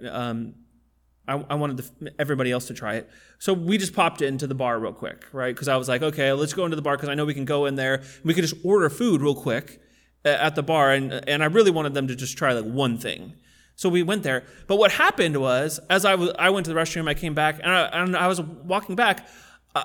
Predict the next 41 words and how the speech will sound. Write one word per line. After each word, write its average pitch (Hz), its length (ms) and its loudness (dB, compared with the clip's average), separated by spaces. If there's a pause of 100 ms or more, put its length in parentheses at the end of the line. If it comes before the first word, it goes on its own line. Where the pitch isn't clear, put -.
I 180 120 6
ran 196 300 4
into 190 320 -2
the 151 100 -4
chef. - 640 -8 (680)
And, 180 160 -8 (460)
and 180 160 0
he, 185 280 -2
and 147 300 -6 (200)
he, 185 220 -10
he 185 760 -6
loosely 202 300 0
knows 220 220 2
me, 165 40 -2
so 165 120 0
I - 20 4
was 156 100 2
like, 156 120 0
"Oh, 240 180 4
hey, 220 340 0 (360)
what's 220 180 -4
up?" 202 160 2
And 180 100 2
he 180 100 2
saw 165 160 0
my 170 140 2
jacket 147 760 -2 (760)
that 143 80 -6
has, 143 200 0
like, 139 160 -2
the, 135 280 -2 (300)
uh, 127 240 2
the 135 140 -6
kind 156 160 0
of 139 60 0
the 135 60 0
logo 143 340 4
that 139 120 -2
he's 147 160 0
familiar 139 480 -2
with. 135 480 0